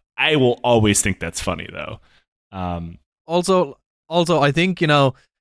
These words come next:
Speaker 2: the Portuguese don't get enough shit for the colonialism that they did, you know.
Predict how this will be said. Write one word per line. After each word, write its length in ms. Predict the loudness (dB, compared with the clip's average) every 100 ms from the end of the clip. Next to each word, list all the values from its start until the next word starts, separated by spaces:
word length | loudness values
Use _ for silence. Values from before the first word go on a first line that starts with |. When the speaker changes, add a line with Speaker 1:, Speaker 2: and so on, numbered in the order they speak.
| _
Speaker 2:
the 60 | -2
Portuguese 840 | 2 4 2 0 2 4 4 2 -4 -6
don't 340 | 0 2 2 2
get 180 | 4
enough 320 | 4 4 2 2
shit 340 | 0 0 0
for 200 | 0 -2
the 80 | 0
colonialism 760 | 0 2 2 2 2 2 0 -2
that 160 | -2
they 260 | 0 2 2
did, 480 | 4 4 4 2 0
you 100 | 2
know. 380 | 4 2 0